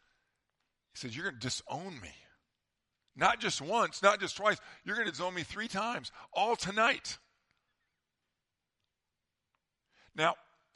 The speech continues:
did you notice that Peter and the others didn't say anything about the second thing that Jesus said?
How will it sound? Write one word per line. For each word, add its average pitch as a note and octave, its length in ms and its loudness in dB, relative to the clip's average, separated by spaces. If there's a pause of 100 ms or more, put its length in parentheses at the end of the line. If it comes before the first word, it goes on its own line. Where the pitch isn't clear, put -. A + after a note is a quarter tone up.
(380)
did D3 180 -6
you D#3 100 -6
notice F#3+ 680 -2 (1600)
that C#3 280 0 (760)
Peter F#3+ 380 0
and E3 200 -2
the D3 140 2
others D#3+ 380 2
didn't E3+ 520 0
say F3 500 2
anything A#2+ 760 -2 (1500)
about D3 280 4
the C3+ 80 -6
second G3+ 420 2
thing C3+ 220 -6
that A2+ 120 -10
Jesus G2+ 300 -8
said? D#2+ 280 -8